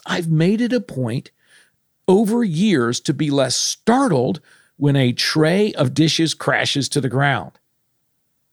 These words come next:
It's crazy, right? It's not that I ignore it when it happens, but I focus on being cognizant of whether a situation is something that needs my response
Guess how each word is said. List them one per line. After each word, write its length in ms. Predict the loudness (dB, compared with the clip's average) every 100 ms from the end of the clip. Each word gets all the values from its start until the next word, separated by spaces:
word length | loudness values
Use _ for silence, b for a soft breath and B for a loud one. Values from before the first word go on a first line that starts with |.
| _
It's 100 | -20
crazy, 380 | -2 -2 0 -4
right? 240 | -2 -2 -4 _ B B B B B B -10
It's 180 | -8
not 240 | -4 -4 0
that 120 | 2
I 80 | 2
ignore 520 | 2 2 2 4 2
it 140 | 0
when 120 | 0 0
it 120 | 0
happens, 520 | 0 0 -2 -8 -8 B B B B _
but 280 | -2 -2 _ _ _
I 180 | -4 -4
focus 680 | -6 -2 0 2 2 0 0
on 200 | 0 0
being 300 | 0 0 -2
cognizant 840 | -4 -2 0 0 0 0 -2 -4 -4
of 160 | -4 0
whether 280 | 2 2 0
a 120 | -2
situation 880 | 0 -2 -2 0 2 2 0 -2 -4 b b b b
is 280 | 0 0
something 320 | -2 -2 2 2
that 140 | 2
needs 360 | 4 4 2 0
my 140 | 0
response 800 | 0 -2 -2 -4 -4 -4 -10